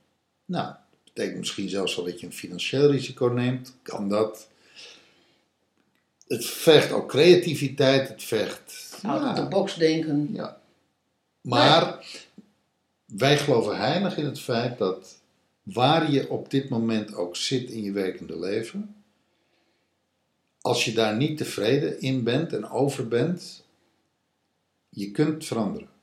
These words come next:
Speaker 1: No matter the circumstance. Maakt niet uit in wat voor omstandigheden je zit.
Speaker 2: Nou ja, dus ik zou, ehm, graag de, de, de oefening, de breinbreker meegeven van,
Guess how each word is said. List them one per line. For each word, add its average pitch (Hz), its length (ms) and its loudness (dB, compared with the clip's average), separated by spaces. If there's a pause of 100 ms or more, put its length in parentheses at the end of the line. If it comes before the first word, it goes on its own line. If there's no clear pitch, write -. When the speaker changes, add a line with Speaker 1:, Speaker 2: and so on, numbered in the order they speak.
(500)
Speaker 1:
No 120 300 -2
matter 135 560 4
the 110 80 -4
circumstance. - 880 -6 (200)
Maakt 110 260 -4
niet 101 240 -6
uit 131 360 -2
in 101 200 -10
wat 107 200 -4
voor 104 160 -8
omstandigheden 92 680 -14
je - 120 -20
zit. - 180 -20 (680)
Speaker 2:
Nou 359 140 4
ja, 180 160 8
dus 262 140 2
ik 277 140 2
zou, 240 520 2
ehm, 180 280 2
graag 180 360 0
de, 160 480 0
de, 151 360 -2
de 170 220 -2
oefening, 190 560 -4
de 160 120 4
breinbreker 170 1300 4
meegeven 175 1160 2
van, 156 220 -4